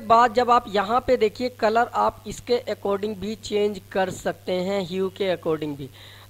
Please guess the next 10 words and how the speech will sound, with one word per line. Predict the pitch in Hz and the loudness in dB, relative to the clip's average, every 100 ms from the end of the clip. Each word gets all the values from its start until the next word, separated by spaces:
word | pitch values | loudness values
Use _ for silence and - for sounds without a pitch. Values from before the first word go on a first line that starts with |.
| 214 | 0
तो | |
यहाँ | 214 208 208 240 | 2 4 2 0
से | 240 247 | 2 0
भी | 233 247 | 4 4
आप | 240 - | 4 0
इसका | 214 - 233 | -10 0 2
यूज़ | 226 214 220 | 2 -2 -6
कर | - 226 | 0 0
सकते | 226 220 - | 2 -8 -4
हैं | 220 247 | -2 -2